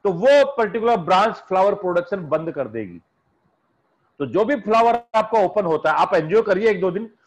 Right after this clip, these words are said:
उसके बाद उसको प्लक कर दीजिए, so that वो branch और flowers को प्रोड्यूस करेगी। जब तक plant seedling stage की, seed stage की तरफ नहीं जाएगा, वो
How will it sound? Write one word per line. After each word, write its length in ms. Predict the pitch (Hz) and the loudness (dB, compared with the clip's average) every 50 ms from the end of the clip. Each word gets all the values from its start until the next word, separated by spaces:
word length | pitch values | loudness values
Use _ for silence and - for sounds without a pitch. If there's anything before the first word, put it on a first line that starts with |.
| - | -8
उसके 200 | - 214 - 247 | -8 -6 -2 2
बाद 140 | 254 262 269 | 2 4 4
उसको 180 | 262 262 - 277 | 4 2 0 -4
प्लक 320 | 269 - - 294 262 - - | -4 0 -2 -2 -2 0 0
कर 120 | 240 190 | 0 0
दीजिए, 320 | 160 156 135 104 98 - _ _ _ _ _ _ _ _ _ _ _ - - | 0 -4 -6 -6 -10 -14 _ _ _ _ _ _ _ _ _ _ _ 0 2
so 100 | 247 262 | 2 4
that 220 | 240 277 294 285 285 - 190 | 4 4 4 2 0 -2 -8
वो 360 | 165 160 208 262 294 277 208 | -2 2 4 4 4 4 2
branch 400 | 185 208 214 233 254 240 - - | 2 2 4 4 2 0 -2 -8
और 600 | 170 - - 202 220 254 269 277 269 269 - - | -10 -6 -2 2 4 6 6 4 2 -2 -6 -8
flowers 320 | 175 185 190 196 202 180 165 | -2 0 0 0 0 -2 -4
को 80 | 208 | -6
प्रोड्यूस 360 | 202 208 190 185 180 175 - | -4 -4 -4 -4 -4 -6 -6
करेगी। 420 | - 170 135 120 113 95 95 87 - _ _ _ _ _ _ _ _ _ _ _ _ 110 | -6 -4 -4 -4 -6 -8 -10 -16 -20 _ _ _ _ _ _ _ _ _ _ _ _ -4
जब 200 | 117 208 220 220 _ _ - | -2 -2 -2 -2 _ _ -16
तक 240 | 214 - 285 285 254 | -6 0 0 0 0
plant 500 | - - - - 208 208 220 - 208 - | -2 -8 -6 0 2 2 2 2 0 -4
seedling 560 | - - - - 196 202 180 196 214 214 214 | -12 -16 -8 -6 -6 -4 -2 -2 -2 -2 -2
stage 320 | 196 208 - 196 196 175 190 | -4 -2 0 -2 -2 -2 -4
की, 140 | 196 170 - - | -10 -10 -8 -10
seed 460 | 165 156 _ - 202 220 196 190 220 | -10 -10 _ -8 -6 -6 -6 -6 -8
stage 280 | 180 - - 196 185 165 | -8 -4 -4 -4 -4 -4
की 80 | 185 | -4
तरफ 240 | 175 196 190 - - _ _ _ _ _ - - - _ - - - - _ _ _ _ _ _ - | -4 -4 -4 -4 -8 _ _ _ _ _ -20 -20 -20 _ -20 -20 -20 -20 _ _ _ _ _ _ -12
नहीं 280 | 120 131 143 160 208 220 | -6 -6 -4 -4 -4 0
जाएगा, 580 | 202 185 160 147 135 143 156 180 190 - - _ _ - | 0 2 2 2 2 2 0 0 0 -4 -10 _ _ -6
वो 100 | 170 196 | -6 -6